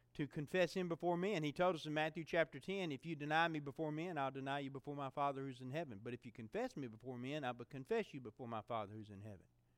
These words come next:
The Ethiopian eunuch in Acts chapter eight, when he was asked, when he asked,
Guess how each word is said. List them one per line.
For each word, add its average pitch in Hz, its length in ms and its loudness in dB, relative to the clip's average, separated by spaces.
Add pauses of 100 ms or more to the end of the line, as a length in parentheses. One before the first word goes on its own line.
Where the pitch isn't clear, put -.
(800)
The 127 80 0
Ethiopian 175 540 6
eunuch 185 340 2
in 131 80 0
Acts 151 220 2
chapter 156 340 4
eight, 185 260 6
when 135 140 -4
he 156 140 2
was 135 160 -2
asked, 180 400 8 (320)
when 139 320 -2
he 147 100 4
asked, 160 300 6